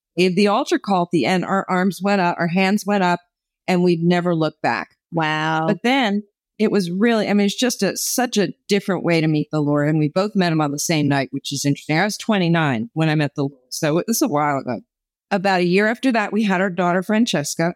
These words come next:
Speaker 1: And about a year after that, we're still living in New York, still pursuing, but starting to get this feeling that something about this isn't right. And the more we would pray and get counsel from others, we got the clear sense that God was saying, "You need to lay this down.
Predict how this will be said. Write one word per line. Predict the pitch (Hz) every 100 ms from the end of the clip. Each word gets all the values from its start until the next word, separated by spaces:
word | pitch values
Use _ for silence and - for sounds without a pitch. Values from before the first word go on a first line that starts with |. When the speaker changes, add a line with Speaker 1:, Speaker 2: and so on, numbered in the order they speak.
| -
Speaker 1:
And | 165
about | 160 160 156
a | 147
year | 143 175 240
after | 208 196
that, | 185 170
we're | 175
still | - - 175
living | 190 180 202
in | 208
New | 220
York, | 202 196
still | - - 175 180
pursuing, | - 185 - 226 226 180 160 156
but | 156
starting | - - 190 208 233
to | 240
get | 214 -
this | 190 -
feeling | - 180 180 160 151
that | 143 - _ _ _ _
something | - - - 277 349 277
about | 220 196 -
this | 165 - -
isn't | 151 156 -
right. | 151 139 139
And | 151 151
the | 151
more | 160 165
we | 180 185
would | 185 170 -
pray | 175 175 170 -
and | 165
get | 151 -
counsel | - 202 208 - 185
from | - 170 -
others, | 160 147 143 156
we | 175
got | 175 160 -
the |
clear | 143 - 185 185
sense | 180 170 147 -
that | 147 -
God | 151
was | 147 151
saying, | 160 147
"You | 151
need | 160
to | 156
lay | 143 135
this | 131 131
down. | - 120 113